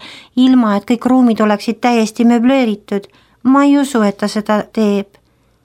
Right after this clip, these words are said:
Aga me peame iga asja pärast palvetama."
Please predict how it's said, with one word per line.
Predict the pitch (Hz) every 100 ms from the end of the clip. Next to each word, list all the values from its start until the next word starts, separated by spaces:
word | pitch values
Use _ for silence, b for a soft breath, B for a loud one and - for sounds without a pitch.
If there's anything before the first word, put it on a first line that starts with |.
| _ _ -
Aga | 254
me | 277 277
peame | 302 277 302
iga | 311 277
asja | 262 262 262
pärast | 254 226 233 -
palvetama." | 220 202 196 - - 208 208